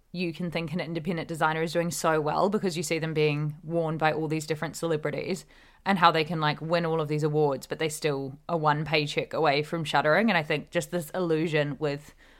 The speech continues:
social media, like, it's that classic <laughs> thing of just, like, you never know what's going on on social media. My friend said that the other day about, like, this couple that broke up and how everything looked so amazing on social media. And they were like,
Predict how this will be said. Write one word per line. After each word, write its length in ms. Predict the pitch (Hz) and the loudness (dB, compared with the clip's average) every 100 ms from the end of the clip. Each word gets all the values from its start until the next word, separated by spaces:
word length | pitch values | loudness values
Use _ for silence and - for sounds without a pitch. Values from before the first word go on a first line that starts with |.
| - _ _ | -20 _ _
social 420 | - 190 165 185 | 0 2 4 2
media, 260 | 170 156 - | -2 -4 4
like, 300 | 202 - - _ - _ _ - | 4 4 -6 _ -20 _ _ -14
it's 120 | - | 2
that 160 | 214 | 2
classic 440 | - 208 226 240 220 | 6 4 6 2 0
<laughs> 20 | |
thing 380 | 180 262 208 170 | 4 6 6 2
of 80 | 156 | -2
just, 220 | 160 151 | -4 0
like, 220 | 156 - | 0 0
you 80 | 170 | -2
never 220 | 156 151 | 0 0
know 200 | 156 151 | 2 2
what's 320 | 143 139 - | 0 -2 -4
going 260 | - 156 147 | -2 0 0
on 140 | 139 | -2
on 100 | 139 | -4
social 320 | 143 143 - 147 | -4 -4 -4 -4
media. 220 | 135 - | -4 -2
My 120 | 180 | 0
friend 220 | 180 175 | 2 0
said 120 | 180 220 | 0 -2
that 120 | 202 | 0
the 100 | 208 | 0
other 140 | 170 | 2
day 140 | 160 131 | 2 2
about, 200 | 123 - | 0 -2
like, 120 | 131 | -4
this 120 | - | -10
couple 560 | - - 139 135 139 147 147 | -4 -2 -2 -4 -6 -10 -10
that 160 | 143 - | -10 -2
broke 240 | 143 135 | -2 0
up 340 | - - - _ _ _ _ _ _ _ - | -2 -2 -4 _ _ _ _ _ _ _ -2
and 140 | 196 185 | 0 4
how 160 | 190 | 4
everything 420 | 180 156 160 165 165 | 4 0 -2 -2 -4
looked 160 | 151 | -6
so 240 | - 165 147 | 0 2 2
amazing 340 | 143 143 135 | 2 -4 -4
on 100 | 147 | -6
social 300 | 147 147 - | -4 -4 -4
media. 420 | 147 143 127 123 - | -6 -4 -2 -2 -2
And 120 | 151 | -2
they 80 | 139 | -2
were 80 | |
like, 320 | 143 139 135 | 0 -2 -4